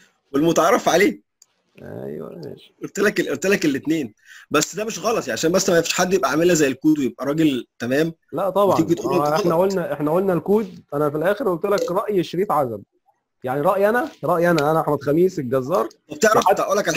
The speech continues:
Speaker 1: حاجة،
Speaker 2: لحد
Speaker 1: اقول لك
Speaker 2: ستة
Speaker 1: على حاجة.
Speaker 2: متر، لحد ستة متر انا بركب خمسة وستة. وانا
Speaker 1: طب
Speaker 2: عارف
Speaker 1: اقول لك
Speaker 2: ان انا
Speaker 1: على حاجة.
Speaker 2: ممكن اركب اكتر من كده، بس انا ما بعديش كده.
Speaker 1: طب تعالى، طب اقول لك على حاجة. طب ممكن نستفيد، آه، آه، انت عارف طبعًا المعادلة الكيو بتساوي الكي جذر البي، صح؟
Speaker 2: مم.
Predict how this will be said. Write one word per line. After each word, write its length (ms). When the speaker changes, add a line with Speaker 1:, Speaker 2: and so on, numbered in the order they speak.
Speaker 1:
حاجة، 100
Speaker 2:
لحد 120
Speaker 1:
اقول 160
لك 60
Speaker 2:
ستة 80
Speaker 1:
على 140
حاجة. 100
Speaker 2:
متر، 100
لحد 260
ستة 280
متر 240
انا 100
بركب 320
خمسة 260
وستة. 160
وانا 180
Speaker 1:
طب 60
Speaker 2:
عارف 100
Speaker 1:
اقول 120
لك 60
Speaker 2:
ان 60
انا 80
Speaker 1:
على 80
حاجة. 100
Speaker 2:
ممكن 160
اركب 320
اكتر 260
من 100
كده، 180
بس 140
انا 100
ما 60
بعديش 340
كده. 240
Speaker 1:
طب 160
تعالى، 240
طب 140
اقول 120
لك 120
على 80
حاجة. 120
طب 100
ممكن 260
نستفيد، 520
آه، 40
آه، 340
انت 140
عارف 180
طبعًا 280
المعادلة 380
الكيو 280
بتساوي 300
الكي 140
جذر 240
البي، 180
صح؟ 300
Speaker 2:
مم. 280